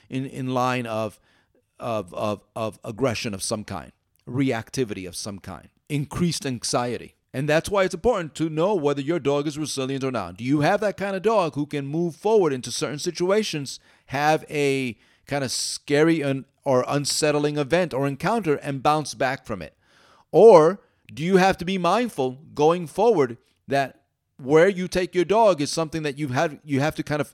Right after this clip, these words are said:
think about. You have to be proactive about. Some dogs, you know what, you can throw in the car and just go and go somewhere with them, and you know that they're gonna do well.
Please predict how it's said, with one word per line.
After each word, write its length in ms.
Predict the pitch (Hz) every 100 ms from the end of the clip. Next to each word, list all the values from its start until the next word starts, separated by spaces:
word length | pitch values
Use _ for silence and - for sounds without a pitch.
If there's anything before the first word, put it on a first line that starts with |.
| -
think 180 | 240
about. 340 | 233 - 85 - _
You 120 | 139
have 140 | 143 160
to 60 |
be 120 | 156 165
proactive 520 | 170 170 202 - 165
about. 360 | 110 87 71 _ _ _ _
Some 280 | - 214 269
dogs, 380 | 220 214 196 143
you 60 | 170
know 120 | 196
what, 260 | 196 226
you 60 | 180
can 140 | 156
throw 220 | 135 180 185
in 80 |
the 60 | 170
car 360 | - 175 214 226
and 140 | 143
just 260 | 139 - 107
go 280 | 147 156
and 120 | 165 - - -
go 160 | 147
somewhere 380 | 156 170 165 165
with 200 | 165 180
them, 220 | 185 185
and 120 | 147 135
you 120 | 180
know 240 | 185 240
that 140 | 233 160
they're 100 | 170
gonna 180 | 170
do 180 | 151 170
well. 420 | 151 165 135 -